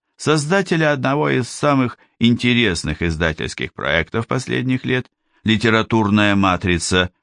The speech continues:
учебник, написанный писателями, даже прервали задуманный цикл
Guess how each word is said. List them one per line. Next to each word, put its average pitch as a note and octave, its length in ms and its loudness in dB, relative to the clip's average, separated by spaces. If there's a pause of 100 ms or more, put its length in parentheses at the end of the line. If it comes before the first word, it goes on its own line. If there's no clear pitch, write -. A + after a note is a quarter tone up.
учебник, F2 580 0
написанный D#2 560 -2
писателями, C#3+ 800 -2 (580)
даже C#3 380 2
прервали C3+ 800 0
задуманный F2 800 2
цикл E2+ 480 -4